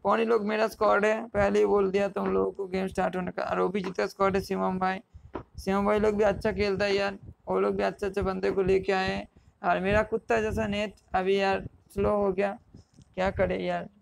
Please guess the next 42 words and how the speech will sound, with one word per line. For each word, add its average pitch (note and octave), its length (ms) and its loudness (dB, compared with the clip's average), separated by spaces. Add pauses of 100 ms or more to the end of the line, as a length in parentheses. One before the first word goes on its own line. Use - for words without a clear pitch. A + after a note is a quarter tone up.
कभी-कभी F3+ 320 -8
हो F3+ 200 -4
जाता F#3 260 -2
है। F3+ 240 -8 (420)
तो G3+ 140 2
बॉनी G#3+ 260 2
लोग A#3+ 200 2
जल्दी A#3 300 2
जीत A3+ 180 -2
जाओ, A#3+ 160 2
मेरा A#3 220 0
RAM A3+ 280 0
full A3+ 240 -4
हो G#3+ 100 6
गया G3 180 4
यार। G3 280 2 (320)
ये G#3 60 2
वाला A3 180 4
वीडियो G#3 300 2
upload G#3 300 2
करना G3+ 240 -4
है F#3+ 140 0
मेरे F#3 160 -2
को F3 160 -10
यार, F#3+ 220 2
RAM F#3+ 280 -2
full G3+ 260 -4
हो G3+ 100 4
जाएगा F#3 280 2
तो G3 140 -4
यार G3 140 0
पूरा G3 360 0
upload F#3 320 -2
नहीं F#3+ 140 -4
कर F3+ 160 -4
पाएंगे। E3+ 420 -10 (1300)
चलो F3 280 -6
देखते F#3+ 400 -6
हैं F3+ 240 -8 (1120)
शिवम F3+ 600 -6
भाई F#3 280 0
लोग F3+ 240 -4